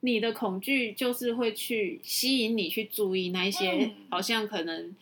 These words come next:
Speaker 2: 会发生的。
Speaker 1: 或是说分享一些自己遇到的
Speaker 2: 对。
Speaker 1: 麻烦事情的那一些文章。
Speaker 2: 对，所以就是，
Speaker 1: 对。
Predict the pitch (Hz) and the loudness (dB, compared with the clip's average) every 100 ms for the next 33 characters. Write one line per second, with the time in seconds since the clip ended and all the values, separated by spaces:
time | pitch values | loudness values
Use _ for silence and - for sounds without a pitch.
0 | - 269 226 233 226 214 220 214 214 - | -6 -2 0 0 0 0 -4 -4 -10 -14
1 | - 262 269 269 247 240 233 233 240 175 | -8 0 2 2 2 2 2 0 2 0
2 | 196 208 202 156 160 185 196 196 185 160 | 2 2 2 -2 -4 -2 0 0 -2 -4
3 | - - - - 330 294 220 175 185 185 | -8 -10 -16 -8 -2 0 2 2 0 -2
4 | 180 196 214 185 - - 160 170 175 190 | -2 -2 -2 -2 -6 -8 -8 -6 -4 -4
5 | 185 170 - - - - - 190 - - | -4 -4 -4 -8 -12 -12 -14 -18 -20 -20
6 | _ 302 262 196 - - - - 302 269 | _ -4 -4 -4 -10 -18 -20 -12 -8 -6
7 | 285 285 269 202 | -4 -2 -2 -2